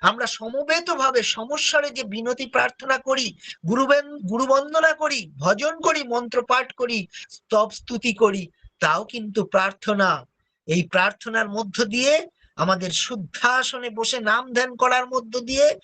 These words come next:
ইষ্টমন্ত্র জপ করার মধ্য দিয়ে সেই প্রার্থনা আরো প্রস্ফুটিত হয়ে ওঠে।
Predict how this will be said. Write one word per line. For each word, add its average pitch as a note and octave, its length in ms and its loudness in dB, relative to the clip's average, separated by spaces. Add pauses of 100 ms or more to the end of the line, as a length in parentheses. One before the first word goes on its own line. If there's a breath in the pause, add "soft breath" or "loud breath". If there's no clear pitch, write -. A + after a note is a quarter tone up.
(240 loud breath)
ইষ্টমন্ত্র B3+ 760 -2
জপ A#3 300 -2
করার A#3+ 400 2
মধ্য A#3 320 -2
দিয়ে G#3 360 -2 (280)
সেই G3 260 0
প্রার্থনা G#3 600 0
আরো F#3+ 280 0
প্রস্ফুটিত A3 640 -4
হয়ে A#3+ 240 6
ওঠে। B3 460 4